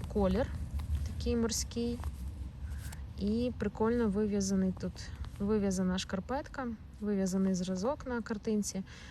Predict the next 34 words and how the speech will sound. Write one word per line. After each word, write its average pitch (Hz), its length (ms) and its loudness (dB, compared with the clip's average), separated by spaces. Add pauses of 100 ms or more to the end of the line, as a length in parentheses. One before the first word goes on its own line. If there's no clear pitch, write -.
(140)
Можна 220 240 2
подивитися, 196 640 -2
як 190 140 -4
це - 100 -4
буде 180 240 -2
виглядати 185 560 0
вже 185 220 0
у 185 60 2
виробі. 165 440 -2 (840)
І, 220 400 2
звісно, 202 500 2
тут 196 180 -2
теж 190 260 0
асоціація 185 720 -2
така 185 340 -2
з 180 80 0
морем 180 440 4 (300)
і 196 120 4
на 185 240 4
етикетці. - 600 -6 (1040)
Радію, 214 340 4
що 190 160 -2
зробила 190 400 0
це 190 180 -2
замовлення. 202 640 2
Буду 180 260 -2
зараз 180 320 -4
роздивлятися 180 760 -2
ці - 200 -4
моточки, 196 560 -2
планувати 180 640 -2
вже 180 180 -2
на 180 140 2
майбутнє. 180 720 0